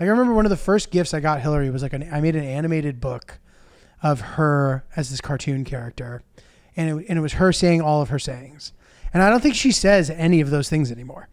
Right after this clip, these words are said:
Or they might have just been things that she said in a vacuum because I was courting her. She wasn't fully comfortable with me yet. So maybe those were, like, her way of, like, being comfortable with me, like, finding these new things.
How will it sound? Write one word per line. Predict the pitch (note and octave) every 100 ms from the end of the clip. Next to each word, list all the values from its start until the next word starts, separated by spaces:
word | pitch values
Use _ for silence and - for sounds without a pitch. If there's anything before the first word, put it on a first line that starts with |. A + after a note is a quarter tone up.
| - - -
Or | G#3 A#3+
they | C4
might | A#3+ A3+
have |
just | G#3 -
been | G3
things | F3+ F3+
that | E3 -
she | C#3+
said | - D#3+
in | D#3 C#3+
a |
vacuum | D3 D#3 - D#3 C#3+
because | C#3 D3
I | C#3+
was | C3+
courting | - F3+ E3+ D#3+
her. | E3 D#3 - - -
She | -
wasn't | D#3+ D#3 D#3
fully | D#3+ D3
comfortable | F3+ F3+ D#3 D#3
with | D3+ E3
me | D3+
yet. | D3+ D3
So | E3
maybe | D#3 D#3
those | D#3 C#3+
were, | D#3
like, | C#3+ C3 - - - - -
her | F3 F3 D#3
way | E3 D#3 D3+
of, | C#3
like, | D3 C3+ - - _
being | - D#3+
comfortable | - E3 - B2+ B2
with | C3
me, | C3
like, | B2 B2
finding | - D3 C#3 C3+
these | C3+
new | C#3 C3+
things. | C#3 B2